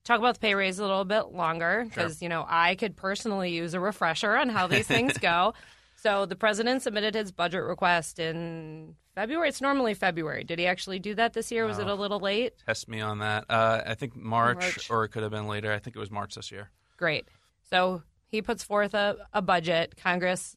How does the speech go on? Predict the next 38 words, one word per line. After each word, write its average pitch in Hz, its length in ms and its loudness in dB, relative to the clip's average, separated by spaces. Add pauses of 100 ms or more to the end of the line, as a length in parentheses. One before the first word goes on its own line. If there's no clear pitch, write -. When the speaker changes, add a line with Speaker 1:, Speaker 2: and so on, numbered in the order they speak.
(140)
Speaker 1:
laughs 170 500 4
and 160 140 -10
says, 170 220 -4
"We're 165 80 -2
gonna 180 200 0
do 185 120 0
whatever 190 300 2
we 226 100 2
want 170 360 2
anyway." 175 600 -2 (380)
So 185 520 2
the 180 180 0
alternative 220 500 0
pay 190 180 0
plan 170 400 0
came 165 240 -4
out 160 340 2 (240)
at - 120 -6
the 196 100 0
end 190 160 2
of 196 80 -2
August. 156 720 0
Speaker 2:
Right. 110 180 -14 (220)
Speaker 1:
So - 160 -4
now 202 560 4
what 180 160 4
happens? - 600 -4
Biden 202 400 2
is 196 100 -2
saying, 185 420 2
you 170 60 -4
know, 156 260 -4 (200)
four 202 180 2
point 170 320 -2
seven 226 500 2
across 170 380 0
the 165 100 -12
board. 202 560 4